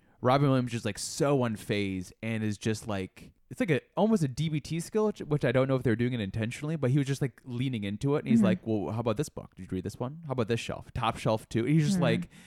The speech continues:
Speaker 1: really playing out that he's not impressed by this thing. I was like, "Oh, I love that he's just, like,"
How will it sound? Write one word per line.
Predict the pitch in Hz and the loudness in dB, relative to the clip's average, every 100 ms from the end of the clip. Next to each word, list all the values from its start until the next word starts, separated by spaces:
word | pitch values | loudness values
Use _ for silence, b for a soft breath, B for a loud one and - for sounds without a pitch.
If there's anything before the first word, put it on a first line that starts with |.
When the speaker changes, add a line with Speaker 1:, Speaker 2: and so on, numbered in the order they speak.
| B B - | B B -2
Speaker 1:
really | 123 147 147 | 4 4 4
playing | - 135 120 107 | 2 2 2 2
out | 104 113 | 0 0
that | 101 | 0
he's | 113 95 | -2 -2
not | 107 95 87 | -2 -2 -2
impressed | 101 - 92 - | -6 -4 -6 -2
by | 98 | -2
this | 92 95 | -2 -4
thing. | - 95 117 | -6 -6 -4
I | 110 | 0
was | 123 123 | 0 2
like, | 123 - | -2 -4
"Oh, | - 131 | -8 -6
I | |
love | 110 113 | -2 0
that | 110 95 | 0 -2
he's | 98 117 | -2 -4
just, | 104 107 | -4 -6
like," | 101 92 95 | -6 -6 -8